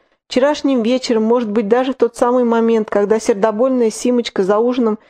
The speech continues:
читала своим чадам наставление, чтоб те во имя их же безопасности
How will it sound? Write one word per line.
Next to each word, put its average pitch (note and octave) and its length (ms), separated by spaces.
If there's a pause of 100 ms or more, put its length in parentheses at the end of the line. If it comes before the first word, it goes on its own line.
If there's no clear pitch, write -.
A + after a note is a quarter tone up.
(280)
читала C#4 380
своим A3+ 320
чадам A#3 320
наставление, G#3+ 680
чтоб - 300
те C4 180
во A#3 160
имя A#3+ 280
их A#3 280
же G#3+ 100
безопасности G#3 920